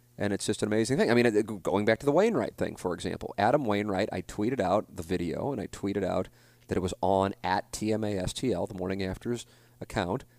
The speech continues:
And yet then I'm reading it on Sports Illustrated and C B S Sports and, I'm, and, and all over the place. It wasn't limited.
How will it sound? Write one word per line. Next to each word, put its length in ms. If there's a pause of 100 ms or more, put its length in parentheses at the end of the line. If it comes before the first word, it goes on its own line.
(440)
And 240
yet 180
then 160
I'm 140
reading 280
it 120
on 160
Sports 400
Illustrated 500
and 180
C 200
B 100
S 100
Sports 340
and, 80
I'm, 100
and, 100
and 280
all 180
over 180
the 80
place. 300
It 80
wasn't 240
limited. 200